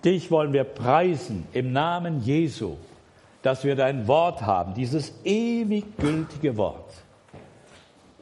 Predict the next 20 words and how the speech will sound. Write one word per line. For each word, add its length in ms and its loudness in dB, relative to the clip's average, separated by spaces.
Und 160 2
dass 160 4
du 100 2
uns 140 -2
Vorbilder 640 2
gegeben 440 2
hast 220 0
in 120 0
deiner 260 2
Schrift, 420 -2
Glaubenshelden, 1160 0
die 80 0
uns 200 -4
vorangegangen 880 0
sind, 340 -2
die 80 4
geglaubt 600 4
haben 420 0
und 200 0
dadurch 380 0